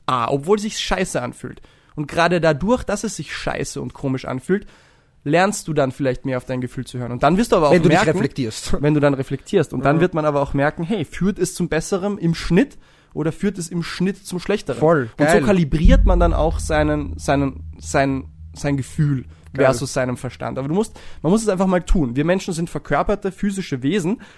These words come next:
Speaker 1: und wir lernen, indem wir tun. Ja? Zu denken ist schön und gut, aber der Geist führt einen immer nur so und so weit.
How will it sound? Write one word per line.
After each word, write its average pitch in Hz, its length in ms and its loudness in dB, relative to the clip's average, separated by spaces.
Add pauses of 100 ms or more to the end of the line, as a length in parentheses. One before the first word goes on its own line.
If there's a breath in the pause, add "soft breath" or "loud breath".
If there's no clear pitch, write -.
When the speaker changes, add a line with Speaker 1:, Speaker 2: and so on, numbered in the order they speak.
(100)
Speaker 1:
und 151 160 -6
wir 151 80 0
lernen, 139 360 2
indem 151 320 0
wir 147 160 0
tun. 143 340 2 (300)
Ja? 202 220 2 (180 soft breath)
Zu - 140 -8
denken 196 420 2
ist 156 140 -4
schön 151 180 2
und 131 140 0
gut, 254 280 2 (460 soft breath)
aber 160 240 4
der 165 180 -4
Geist 165 300 2
führt 175 160 2
einen 160 220 0
immer 170 180 0
nur 165 100 2
so 160 160 0
und 165 140 -2
so 139 160 -6
weit. - 300 -4